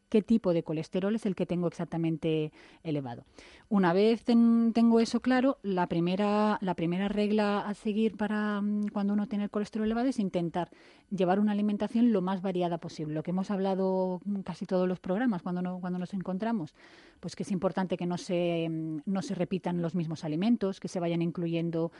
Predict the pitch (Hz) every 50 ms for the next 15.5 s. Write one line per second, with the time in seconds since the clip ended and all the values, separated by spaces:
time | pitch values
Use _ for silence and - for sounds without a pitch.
0 | - - - - 175 160 170 156 170 175 165 170 170 170 170 165 165 175 170 165
1 | - - 180 175 170 - 170 156 147 156 180 160 - 170 160 165 - - - -
2 | - - - 170 165 170 165 165 - - 170 165 165 170 165 165 156 160 156 156
3 | - 160 143 151 151 202 208 208 202 190 196 _ - - - - - _ - 196
4 | 185 180 175 180 - 208 196 202 202 208 196 - 196 185 208 208 214 - 226 -
5 | 190 180 170 165 175 170 170 170 175 175 170 - 185 170 156 - 170 160 - 175
6 | 165 160 156 156 156 180 160 180 165 - 170 156 156 147 - 151 143 147 147 _
7 | - - - - - - 208 180 - 208 - - 233 214 214 202 208 202 185 175
8 | 165 165 165 165 175 185 185 - - 143 - - - _ - 294 190 175 185 196
9 | 190 - 214 214 208 214 202 - 208 202 196 - - 208 202 202 208 208 208 202
10 | 226 226 214 214 220 214 _ _ - 196 196 196 196 190 175 - 175 160 165 151
11 | 151 160 - - 135 147 - - 175 160 170 170 180 180 202 190 - - 233 208
12 | 190 175 - 165 - - 180 - - 180 170 170 - - 220 214 202 170 147 165
13 | 156 185 185 185 196 196 190 185 - - 202 185 - 202 190 202 202 - 226 226
14 | - - 226 214 - 180 170 180 170 - 196 190 185 175 160 180 165 - 185 170
15 | - 175 180 190 - - 202 220 -